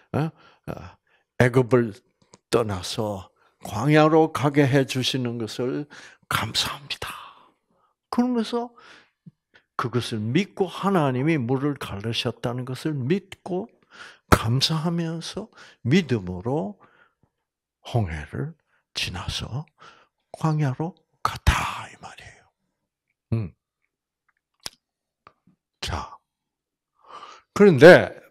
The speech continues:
바로가 이스라엘 백성을 다 죽이려고 탁 와보니까,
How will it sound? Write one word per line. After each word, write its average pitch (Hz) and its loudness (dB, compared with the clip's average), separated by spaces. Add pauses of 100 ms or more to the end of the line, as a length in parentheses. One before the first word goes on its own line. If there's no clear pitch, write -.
바로가 123 2 (1800)
이스라엘 85 -8
백성을 98 -8
다 - -8
죽이려고 - -8 (920)
탁 - 4 (800)
와보니까, 107 -6